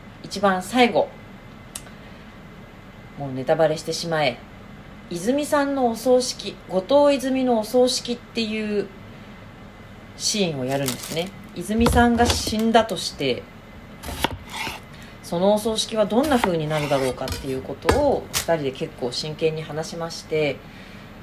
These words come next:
あの、ま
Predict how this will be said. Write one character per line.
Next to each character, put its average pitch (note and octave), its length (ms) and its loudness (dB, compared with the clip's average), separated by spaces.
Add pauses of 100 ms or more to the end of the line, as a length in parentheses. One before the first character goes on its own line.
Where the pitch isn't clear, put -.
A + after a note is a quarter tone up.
(480)
あ D3 220 -2
の、 C3 640 -6 (720)
ま D3 320 0